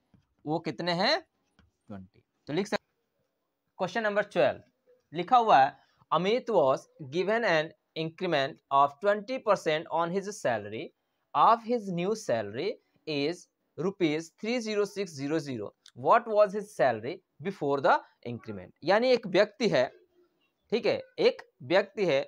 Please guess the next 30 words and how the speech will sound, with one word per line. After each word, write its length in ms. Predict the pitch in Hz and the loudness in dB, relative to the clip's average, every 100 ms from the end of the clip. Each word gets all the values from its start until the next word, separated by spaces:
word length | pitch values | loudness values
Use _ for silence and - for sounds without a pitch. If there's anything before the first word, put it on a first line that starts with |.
| _ | _
जिसकी 400 | 127 190 - 254 | -4 -4 -4 -8
सैलरी 400 | 226 170 139 143 | -2 2 2 0
ट्वेंटी 400 | 196 170 156 175 | -2 -2 -2 0
परसेंट 400 | 208 143 - 185 | -2 -2 -4 -6
इंक्रीमेंट 520 | 196 196 214 220 196 170 | -6 -8 -2 0 0 -2
हो 100 | 110 | -2
गई 140 | 131 | -2
यानी 160 | 202 226 | 0 2
बढ़ 180 | 170 131 | 2 2
गई 220 | 101 90 | -2 -10
है, 160 | 87 - _ _ _ _ _ _ _ _ _ | -14 -20 _ _ _ _ _ _ _ _ _
और 120 | 196 196 123 | 2 2 2
बढ़ने 420 | 170 165 196 294 | 4 4 4 2
के 140 | 285 233 | 4 2
बाद 280 | 127 107 - _ _ | 4 0 -4 _ _
जो 160 | 131 190 | -2 0
उसकी 240 | 190 247 | 0 -10
सैलरी 520 | 226 160 139 151 196 196 | -4 2 2 2 2 0
है 180 | 117 95 _ | -2 -14 _
वो 80 | 151 | -12
कितनी 300 | 147 143 185 | -8 -10 -6
हो 120 | 185 185 | -4 0
जाती 320 | 185 185 190 | 0 0 -4
है 100 | 196 | 0
हमारा? 380 | 190 196 208 277 370 _ - _ _ _ _ _ _ _ _ _ _ _ _ _ _ 170 | 0 2 4 4 2 _ -20 _ _ _ _ _ _ _ _ _ _ _ _ _ _ -6
थ्री 280 | 233 262 | -4 -2
ज़ीरो 300 | 202 180 190 220 | -4 -2 -2 -2
सिक्स 460 | - 254 - - _ _ _ | -2 -2 -4 -20 _ _ _
ज़ीरो 320 | 117 131 113 | -10 -6 -6
ज़ीरो। 300 | 101 92 92 | -6 -14 -20